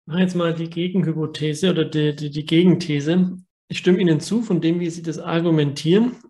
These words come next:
Auf der anderen Seite mit der Linearität,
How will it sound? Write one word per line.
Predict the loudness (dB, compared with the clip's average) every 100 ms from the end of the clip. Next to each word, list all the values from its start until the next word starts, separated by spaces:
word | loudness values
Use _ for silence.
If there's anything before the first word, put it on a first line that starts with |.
| -12
Auf | -10 -8
der | -4
anderen | 0 2 2 2
Seite | 0 0 0 0 -2 -4 -10 _ _ -4
mit | -2
der | 2
Linearität, | 2 4 2 2 -2 -2 -2 -2 -6